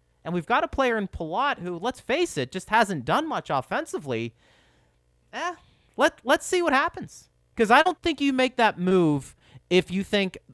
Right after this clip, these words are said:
both of those guys are basically the same defensively. I actually think this is more about Paul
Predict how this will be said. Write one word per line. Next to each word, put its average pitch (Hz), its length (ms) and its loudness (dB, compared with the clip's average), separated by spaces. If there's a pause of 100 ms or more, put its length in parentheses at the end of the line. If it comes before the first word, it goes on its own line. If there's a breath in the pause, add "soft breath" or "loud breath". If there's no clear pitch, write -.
(140)
both 180 400 6
of 190 80 -6
those 165 180 2
guys 135 560 2 (420 soft breath)
are 143 140 2
basically 165 720 2
the 127 140 0
same 107 320 -4
defensively. 85 640 -12 (500 soft breath)
I 294 200 6
actually 233 260 2
think 165 220 -2
this 139 140 -4
is 120 140 -14
more 127 160 0
about 110 300 0
Paul 139 560 2